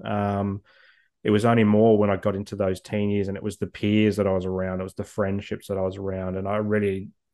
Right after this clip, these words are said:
found that exciting 'cause it also helped me relax as well. So when I'm constantly on stated, like, uh, like, heightened mode, to drink, it just helps relax. And so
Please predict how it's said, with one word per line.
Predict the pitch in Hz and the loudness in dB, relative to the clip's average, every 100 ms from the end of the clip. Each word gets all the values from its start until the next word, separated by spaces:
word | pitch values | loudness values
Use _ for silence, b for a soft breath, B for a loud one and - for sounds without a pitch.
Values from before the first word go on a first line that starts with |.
| - | -6
found | 104 101 | -2 0
that | 101 92 | 0 -2
exciting | - - 98 110 107 | -6 -2 0 2 0
'cause | 117 | 0
it | 113 | 4
also | 127 143 120 | 4 4 2
helped | 104 110 | 2 0
me | 104 | -2
relax | 92 87 98 92 - - | -6 -6 -6 -8 -10 -12
as | 85 | -8
well. | 90 104 101 98 - b b b b b | -4 -2 -2 -4 -12 b b b b b
So | - 104 | -6 0
when | 110 | 2
I'm | 113 | 2
constantly | 110 123 123 107 | 2 -2 0 -2
on | 98 92 | -2 -4
stated, | - - 104 104 104 95 | -8 -2 2 2 -2 -6
like, | 104 101 - | -4 -6 -6
uh, | 101 - - | -10 -10 -6
like, | 104 | -6
heightened | - - 110 110 98 | -2 2 2 2 -4
mode, | 98 107 107 92 95 113 139 | -2 0 0 -2 -4 -8 -10
to | - | -10
drink, | 107 110 113 110 | -2 2 2 0
it | 113 | -8
just | 101 - | -12 -6
helps | 110 101 - | -4 -4 -8
relax. | 90 95 98 - - | -8 -4 -6 -8 -12
And | 92 | -12
so | 87 98 95 92 | -8 -6 -4 -4